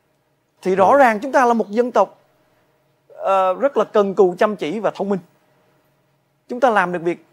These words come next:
Speaker 1: cái mà chúng ta cần là một cái môi trường sống, một cái thể chế dân chủ tự do.
Speaker 2: Có nghĩa là chúng ta đến đây bằng một cái căn cước tị nạn chính trị.
Speaker 1: Đúng vậy.
Speaker 2: Chứ không phải là,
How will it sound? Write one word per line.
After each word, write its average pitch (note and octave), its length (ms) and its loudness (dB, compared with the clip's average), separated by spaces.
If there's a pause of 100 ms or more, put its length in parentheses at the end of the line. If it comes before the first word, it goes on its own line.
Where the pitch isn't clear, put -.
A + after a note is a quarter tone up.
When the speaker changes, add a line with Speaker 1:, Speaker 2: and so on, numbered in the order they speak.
(160)
Speaker 1:
cái B3 200 0
mà D4 100 -4
chúng B3+ 160 -8
ta B3+ 80 0 (180)
cần F#3 320 2
là D3 220 -4
một C#3+ 160 -14
cái A#3+ 100 -4
môi G3+ 280 0
trường D#3 240 -6
sống, A#3+ 340 -4 (1080)
một F#3 240 -4
cái B3+ 140 -8
thể C#3+ 400 -6
chế A#3 380 0
dân G#3 220 0
chủ C3+ 260 -8
tự C#3 140 -10
do. D#3+ 220 2
Speaker 2:
Có - 80 -8
nghĩa A#2+ 80 -6
là A#2 120 -8 (380)
chúng D#3+ 160 -10
ta C#3 120 -2
đến D#3 200 -2
đây C#3 140 0
bằng G#2 200 -8
một G2+ 80 -14
cái D#3+ 180 -6
căn D3 280 -6
cước A#3 220 -8 (280)
tị A#2 160 -10
nạn G2+ 240 -14
chính F3+ 180 -14
trị. F#2+ 240 -12 (100)
Speaker 1:
Đúng G#3 140 -4
vậy. F3 160 0 (300)
Speaker 2:
Chứ D#3 100 -10
không D3 200 -6
phải G#2 360 -8
là, G2+ 320 -12